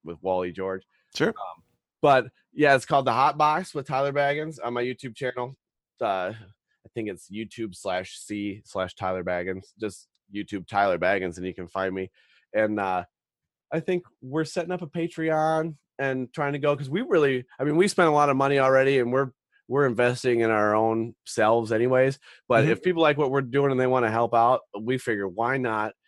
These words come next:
Speaker 1: give the opportunity, you know, 'cause we're going down to Texas. We could, you know, I thi-,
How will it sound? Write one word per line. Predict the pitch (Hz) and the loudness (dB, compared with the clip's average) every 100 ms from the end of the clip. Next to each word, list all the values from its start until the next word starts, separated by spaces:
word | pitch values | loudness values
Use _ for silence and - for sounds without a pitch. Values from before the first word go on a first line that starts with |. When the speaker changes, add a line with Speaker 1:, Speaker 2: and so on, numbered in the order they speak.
| _ - | _ -4
Speaker 1:
give | 117 | -2
the | 113 113 | 2 2
opportunity, | 107 104 113 104 101 104 - | 2 -2 -2 -2 -2 -6 -6
you | 101 | -4
know, | 101 | -4
'cause | 107 98 | -4 -6
we're | 123 | -6
going | 143 147 | -4 -2
down | 143 139 | -2 -4
to | - | -2
Texas. | 135 - 87 - | -4 -4 -12 -10
We | 95 127 | -6 -4
could, | 131 123 _ _ _ _ - | -4 -6 _ _ _ _ -4
you | 107 | 0
know, | 117 98 | 2 2
I | |
thi-, | 135 | 0